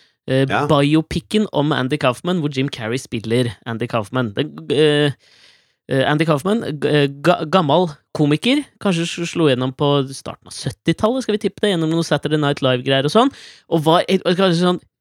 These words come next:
Speaker 1: en av tidenes mest sånn eksperimentelle komikere, kan vi vel si, for
Speaker 2: Altså,
Speaker 1: å bare
Speaker 2: til slutt
Speaker 1: plassere ham veldig kort.
Speaker 2: Til slutt var det jo ingen som skjønte hvem, hvem,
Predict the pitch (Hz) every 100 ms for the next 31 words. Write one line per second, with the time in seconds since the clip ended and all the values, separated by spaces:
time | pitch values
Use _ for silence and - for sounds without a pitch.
0 | _ 175 165 175 190 - - 190 113 143
1 | 156 143 139 - - 131 135 135 113 _
2 | _ _ _ _ _ 160 - - 175 185
3 | - 151 165 220 202 185 214 285 143 _
4 | - 139 139 131 135 - 139 127 123 120
5 | 156 147 147 123 139 117 117 101 - _
6 | _ _ _ - 127 135 87 120 110 82
7 | 107 - 85 - - 98 85 90 101 -
8 | 104 101